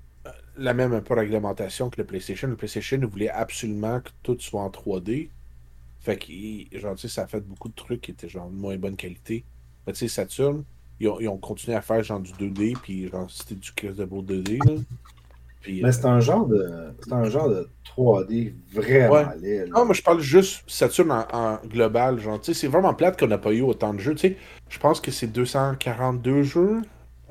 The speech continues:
Speaker 1: d'Amérique
Speaker 2: Ouais,
Speaker 1: du
Speaker 2: c'est
Speaker 1: Nord.
Speaker 2: ça.
Speaker 1: Puis, tu sais, il y, y en a eu, genre, autour de mille trois cents au Japon, là. T'es comme, ah,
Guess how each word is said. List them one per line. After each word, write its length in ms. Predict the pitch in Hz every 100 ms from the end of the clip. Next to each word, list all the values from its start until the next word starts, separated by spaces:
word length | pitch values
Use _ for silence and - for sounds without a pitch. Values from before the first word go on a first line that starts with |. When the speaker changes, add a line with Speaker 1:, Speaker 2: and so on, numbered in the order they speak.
| - - - -
Speaker 1:
d'Amérique 280 | 156 156 156
Speaker 2:
Ouais, 80 | 147
Speaker 1:
du 60 |
Speaker 2:
c'est 80 | -
Speaker 1:
Nord. 240 | 165 190
Speaker 2:
ça. 60 | 196 214 226 220 - - - - - - - - -
Speaker 1:
Puis, 340 | - 127 127 - - - - -
tu 60 | -
sais, 120 | -
il 200 | 151 143
y, 20 |
y 60 | 120
en 40 | 117
a 60 |
eu, 140 | 120 139
genre, 640 | 123 113 110 - - 55
autour 300 | 127 113 127
de 100 | 120
mille 200 | 110 113
trois 280 | - - 107
cents 220 | - 135
au 60 | 127
Japon, 380 | 117 - 139 139
là. 100 | 131 -
T'es 80 | -
comme, 180 | 120 110 -
ah, 380 | 160 156 143